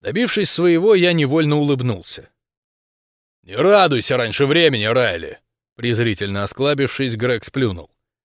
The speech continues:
«Я оскорблений не забываю. Сегодня, завтра или через год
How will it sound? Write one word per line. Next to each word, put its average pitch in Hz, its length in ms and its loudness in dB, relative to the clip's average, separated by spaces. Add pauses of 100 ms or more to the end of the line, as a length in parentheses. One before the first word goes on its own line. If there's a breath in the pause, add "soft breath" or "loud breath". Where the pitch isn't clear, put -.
(400)
«Я 135 300 2
оскорблений 156 680 0
не 143 120 0
забываю. 143 680 2 (540)
Сегодня, 131 600 2
завтра 131 520 2
или 131 160 -2
через 131 360 -4
год 156 360 2